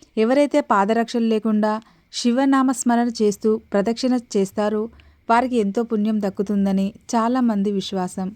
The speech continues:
గిరి ప్రదక్షిణ చేసేవారికి మోక్షం లభిస్తుందని, కోరిన కోరికలన్నీ నెరవేరుతాయని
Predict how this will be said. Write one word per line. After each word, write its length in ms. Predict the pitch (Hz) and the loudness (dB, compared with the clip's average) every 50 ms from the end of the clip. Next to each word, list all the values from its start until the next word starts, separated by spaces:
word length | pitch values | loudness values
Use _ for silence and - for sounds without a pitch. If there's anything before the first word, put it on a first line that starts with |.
| - _ - - - - | -16 _ -20 -20 -6 -2
గిరి 240 | 214 202 254 285 311 | 2 4 4 4 4
ప్రదక్షిణ 460 | 311 302 294 277 277 262 - 269 262 269 262 | 4 4 4 4 2 2 2 4 4 4 2
చేసేవారికి 800 | - - 226 202 196 - 226 220 214 214 214 208 196 - 214 214 214 - - | 2 0 0 2 2 2 0 0 2 0 0 0 -2 0 -2 -2 -2 -2 -2
మోక్షం 400 | 196 190 196 202 196 - 254 240 | 0 0 0 0 0 0 0 2
లభిస్తుందని, 800 | 226 208 185 190 208 196 - - 208 196 196 190 190 185 190 190 185 - _ _ _ _ _ | 2 2 2 0 -2 -4 -4 -2 0 0 2 2 2 0 0 -2 -4 -8 _ _ _ _ _
కోరిన 340 | - 262 254 277 302 311 302 302 | 4 6 6 6 6 4 2 2
కోరికలన్నీ 560 | - 262 247 240 233 247 240 233 226 226 233 | 2 2 2 2 2 2 2 2 4 4 4
నెరవేరుతాయని 840 | 220 196 185 190 190 196 196 196 196 - 202 196 196 190 190 190 | 4 4 2 2 2 2 0 0 0 -2 -2 -2 0 0 0 -2